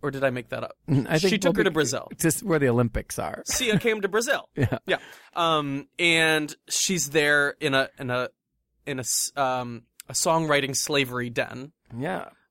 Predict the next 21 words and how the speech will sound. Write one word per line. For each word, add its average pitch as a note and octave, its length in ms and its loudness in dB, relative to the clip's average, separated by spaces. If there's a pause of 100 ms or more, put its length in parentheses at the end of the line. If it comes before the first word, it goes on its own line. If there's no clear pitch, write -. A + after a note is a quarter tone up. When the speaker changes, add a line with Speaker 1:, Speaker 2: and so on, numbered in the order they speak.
Speaker 1:
Uh, B2 540 2
where B2+ 200 -8
she C3+ 200 -6
has B2 240 -4
to - 60 -12
produce B2+ 380 -10
hits, - 520 0 (580)
um, A#2+ 340 -6
some C3 320 0
of B2+ 120 0
them B2+ 200 -2
with C3 160 -2
Sean B2 340 0
Paul, C#3 380 -4 (640)
and A#2+ 160 -8
some C#3 160 0
of C3 120 0
them C#3+ 120 0
without D3+ 320 2
Sean - 300 -8
Paul. - 260 -14